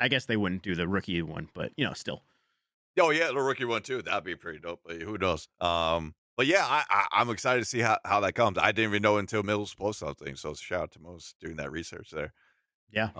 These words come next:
Speaker 1: for real.
Speaker 2: Um, trying to think. Do we, do we get everything? I think we got everything, right?
Speaker 1: Um, see, we talked about
Speaker 2: I mean, there's
Speaker 1: ranked, we
Speaker 2: some still things that,
Speaker 1: Yeah.
Speaker 2: I mean, that's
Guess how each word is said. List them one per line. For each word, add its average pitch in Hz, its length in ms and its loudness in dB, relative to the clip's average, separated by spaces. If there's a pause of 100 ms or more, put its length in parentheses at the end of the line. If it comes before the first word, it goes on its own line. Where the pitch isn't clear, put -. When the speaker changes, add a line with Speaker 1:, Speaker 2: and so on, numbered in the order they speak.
Speaker 1:
for 73 80 0
real. 107 160 4
Speaker 2:
Um, - 80 -12 (1160)
trying 98 180 -2
to 90 60 -4
think. - 520 -4 (1120)
Do - 60 -18
we, 175 140 -14 (300)
do 135 80 -8
we 156 60 -12
get 180 160 0
everything? 349 380 2
I - 840 -20
think - 120 -18
we 82 80 -6
got 82 200 0
everything, 196 300 4
right? 190 160 4
Speaker 1:
Um, 190 120 0 (200)
see, - 180 -2
we 120 60 0
talked 123 240 2
about 127 240 2
Speaker 2:
I - 40 2
mean, 175 160 6
there's 214 180 6
Speaker 1:
ranked, - 60 -6
we 247 100 4
Speaker 2:
some 208 120 -2
still 196 400 2
things 165 560 -2 (440)
that, 151 220 6
Speaker 1:
Yeah. 165 60 4
Speaker 2:
I 160 100 6
mean, 117 240 2
that's 120 180 0